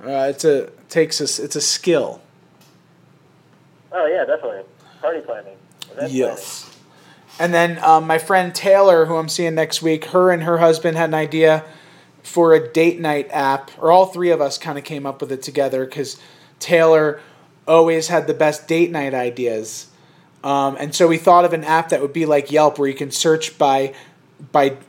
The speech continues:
Speaker 1: how much money you wanna spend. You could search by, "I like indoor cultural activities," or, "I like indoor physical activities."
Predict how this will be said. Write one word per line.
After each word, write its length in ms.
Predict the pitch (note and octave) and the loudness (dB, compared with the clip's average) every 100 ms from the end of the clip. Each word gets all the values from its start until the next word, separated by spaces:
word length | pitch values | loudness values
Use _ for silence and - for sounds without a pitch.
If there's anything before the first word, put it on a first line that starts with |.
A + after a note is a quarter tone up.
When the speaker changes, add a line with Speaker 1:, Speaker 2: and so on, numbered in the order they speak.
| - | -16
Speaker 1:
how 180 | - E3 | -6 -4
much 240 | D#3+ C#3 | -2 -4
money 220 | D#3+ D#3+ E3 | -4 -4 -2
you 80 | |
wanna 240 | D#3+ D#3+ D#3+ | -2 -2 -2
spend. 480 | - D#3+ D#3 D#3+ D3+ | -4 -2 -2 -2 -6
You 80 | |
could 160 | C#3 C#3+ | -8 -6
search 280 | D#3+ D3+ - | -4 -4 -2
by, 160 | C#3+ | -2
"I 140 | C#3+ D#3+ | 2 4
like 240 | D3+ D3 | 4 2
indoor 520 | E3+ E3 D#3+ D#3 D3 D3 | -4 -4 0 4 4 2
cultural 480 | F3 D#3 D#3+ C3+ | 2 0 0 -2
activities," 540 | A#2+ - C3 A#2 A2+ A#2+ | -2 -6 -10 -8 -8 -2
or, 80 | C#3+ | 0
"I 80 | |
like 320 | D#3 D3 C#3 D#3+ | 2 0 -2 -8
indoor 440 | D#3 D#3 D3 C3+ | -6 0 0 0
physical 540 | - G3+ E3 E3 C3+ | 2 2 2 -2 -4
activities." 640 | A2 - A#2+ G#2+ G#2+ G2 | -4 -10 -12 -10 -12 -14